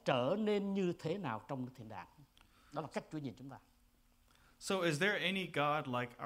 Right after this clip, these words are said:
Speaker 2: our God? No, there, there is no God like our God, no Savior like our Lord Jesus. He does not judge us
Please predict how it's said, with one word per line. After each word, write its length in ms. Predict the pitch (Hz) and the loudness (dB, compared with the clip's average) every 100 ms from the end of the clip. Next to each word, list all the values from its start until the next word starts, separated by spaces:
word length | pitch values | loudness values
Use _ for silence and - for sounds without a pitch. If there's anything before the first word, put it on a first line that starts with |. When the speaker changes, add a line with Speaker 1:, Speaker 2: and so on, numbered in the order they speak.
| 123 | -4
Speaker 2:
our 140 | 117 | -4
God? 280 | 110 104 101 - - - - _ | -8 -8 -12 -18 -20 -20 -20 _
No, 280 | 139 127 117 117 - | -4 -2 -2 -6 -2
there, 140 | 151 151 | 0 2
there 180 | 170 190 | 2 2
is 140 | 190 | 2
no 100 | 151 | 0
God 320 | 131 139 127 | 0 2 2
like 260 | 123 120 120 | 2 0 0
our 160 | 120 117 | 0 0
God, 200 | 120 120 | 2 2
no 160 | 139 | 2
Savior 560 | 135 - 156 165 143 127 123 | 0 2 2 2 2 0 -2
like 160 | 123 | -2
our 120 | 127 | 0
Lord 260 | 131 127 120 | 0 0 0
Jesus. 440 | 139 120 113 - - _ - _ - - _ - | 0 0 -4 -6 -12 _ -20 _ -20 -20 _ -4
He 120 | 190 226 | 0 2
does 180 | 196 160 | 2 2
not 160 | 165 135 | 0 2
judge 420 | 135 156 147 131 | 4 4 4 2
us 100 | 127 | 0